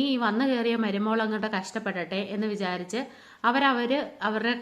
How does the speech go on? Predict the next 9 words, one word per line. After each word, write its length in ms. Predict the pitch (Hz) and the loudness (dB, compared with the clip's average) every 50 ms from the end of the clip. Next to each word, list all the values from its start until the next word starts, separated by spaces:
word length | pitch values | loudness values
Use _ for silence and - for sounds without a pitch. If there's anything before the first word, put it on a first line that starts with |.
| - - | -4 -4
ഏഹ്, 260 | 196 190 185 170 175 190 190 | -4 -2 -2 -2 -2 0 0
ഇതുവരെ 380 | 220 208 240 247 254 247 254 254 | 2 2 4 4 4 4 4 4
അവർ 180 | 240 226 226 220 | 4 2 2 2
ചെയ്തുകൊണ്ടിരുന്ന 640 | 220 233 214 202 220 220 220 214 220 202 196 214 | 2 2 2 2 2 2 2 2 0 0 0 0
എല്ലാ 320 | 208 196 202 208 214 226 240 233 | 0 2 2 4 4 4 4 4
കാര്യങ്ങളിൽ 460 | 233 214 190 196 196 202 202 208 208 | 2 2 0 0 0 0 0 0 0
നിന്ന് 120 | 208 214 | 0 0
ഒഴിഞ്ഞു 300 | 196 190 190 196 214 233 | 0 0 0 0 0 0
മാറി 360 | 214 202 180 160 160 180 262 | 0 0 -2 -2 -2 -2 -2